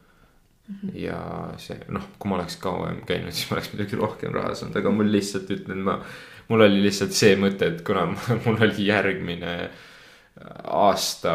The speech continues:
Speaker 2: oli üheteistkümnes klass sellel hetkel ja järg-, noh, sellel eelneval oli kaheteistkümnes klass,
Speaker 1: Mhm.
Speaker 2: siis see klass üheteistkümnenda
Speaker 1: Jah.
Speaker 2: lõpus.
Speaker 1: Mhm.
Speaker 2: Siis ma tahtsin seda, et ma saaksin ikka suvel nagu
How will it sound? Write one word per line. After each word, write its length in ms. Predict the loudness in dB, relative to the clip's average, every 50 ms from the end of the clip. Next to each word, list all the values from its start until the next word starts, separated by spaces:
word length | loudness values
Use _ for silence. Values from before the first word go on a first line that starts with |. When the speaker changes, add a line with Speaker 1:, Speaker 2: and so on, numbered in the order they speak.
| 2
Speaker 2:
oli 240 | 2 0 0 0 -2 0 -2
üheteistkümnes 680 | 0 -2 0 2 4 2 2 2 -2 -4 -6 -6 -6 -6 -4
klass 220 | -4 -4 -4 -4
sellel 220 | -4 -4 -4 -4 -4
hetkel 540 | -4 -6 -6 -6 -6 -6 -4 -4 -4 -4 -6 -6 -2
ja 140 | 0 0 0 0 0 -2
järg-, 380 | 0 2 4 4 4 2 0 -2 -6
noh, 100 | -10 -10
sellel 320 | -4 -4 -2 0 0 2 2
eelneval 480 | 2 2 2 0 -2 -2 -2 -2 -2 0 -2
oli 840 | -2 -4 -4 -6 -6 -6 -8 -8 -8 -8 -10 -10 -10 -12 -12 -14 -14 -14
kaheteistkümnes 680 | -14 -10 -6 -2 -2 -2 -2 -2 -6 -8 -8 -8 -4
klass, 180 | -2 0 2 2
Speaker 1:
Mhm. 80 | 2 2
Speaker 2:
siis 160 | 0 -2 -2
see 140 | -2 -2 -2 -4
klass 240 | -6 -10 -10 -10 -10
üheteistkümnenda 640 | -8 -6 -4 -4 -4 -4 -4 -4 -4 -4 -4 -4 -4
Speaker 1:
Jah. 80 | -4 -4
Speaker 2:
lõpus. 320 | -6 -4 -8 -10 -10 -10 -16 -18 -14
Speaker 1:
Mhm. 160 | -10 -8 -8 -8 -8 -10 -16 -20 _ _
Speaker 2:
Siis 100 | -4 2
ma 60 | 4
tahtsin 340 | 4 4 4 0 -4 0 0
seda, 220 | 2 2 2 2
et 60 | 0 0
ma 120 | -2 -2
saaksin 340 | 0 0 -2 -2 -2 -6 -6 -4
ikka 100 | -4 -4
suvel 360 | -2 2 2 4 4 4 2
nagu 260 | 0 -4 -4 -6 -6